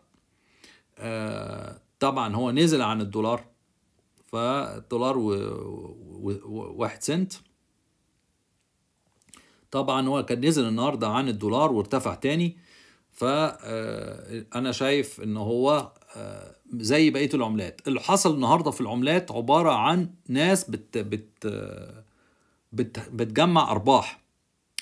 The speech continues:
آه، ناس اللي اشترت زمان أيام ما كان ال-، ال-،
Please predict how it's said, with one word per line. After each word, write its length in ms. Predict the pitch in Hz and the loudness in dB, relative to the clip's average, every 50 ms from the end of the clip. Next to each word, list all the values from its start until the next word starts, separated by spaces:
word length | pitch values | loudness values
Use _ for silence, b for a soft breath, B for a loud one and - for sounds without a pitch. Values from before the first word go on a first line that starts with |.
| - _ _ _ _ _ _ - | -14 _ _ _ _ _ _ -18
آه، 400 | 110 107 113 113 113 113 104 87 | -14 -12 -12 -10 -10 -10 -10 -6
ناس 300 | 127 143 156 143 - - | -2 -2 0 0 -2 -2
اللي 120 | 110 107 | -2 -4
اشترت 440 | 107 104 - - 147 135 120 107 98 | -4 -4 -2 0 0 0 0 -2 -2
زمان 460 | 98 110 113 139 156 170 185 180 165 | -2 -2 0 2 2 2 2 0 -2
أيام 260 | - 107 110 113 117 110 | -2 -4 -4 -4 -4 -6
ما 60 | 107 | -6
كان 240 | 107 - 117 110 110 | -4 -4 -2 -2 -2
ال-، 240 | 104 104 107 104 104 | -2 -4 -6 -8 -8
ال-، 840 | 104 104 104 101 101 98 - 104 107 98 95 87 104 104 - - | -6 -8 -8 -10 -10 -12 -12 -10 -10 -10 -10 -12 -14 -14 -12 -12